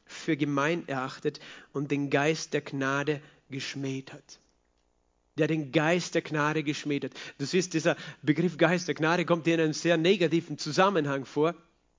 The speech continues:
Aber er sagt, äh, da gibt's Konsequenzen für die, die den Geist der Gnade widerstehen.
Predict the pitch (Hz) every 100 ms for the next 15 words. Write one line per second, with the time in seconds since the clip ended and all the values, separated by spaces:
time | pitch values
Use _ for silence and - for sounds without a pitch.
0 | _ _ _ _ - - 151 165 170 180
1 | 185 - - 156 - 165 156 160 175 -
2 | 214 226 180 156 185 214 - 156 156 190
3 | 180 160 160 151 165 170 170 - 165 165
4 | 165 160 156 - 175 160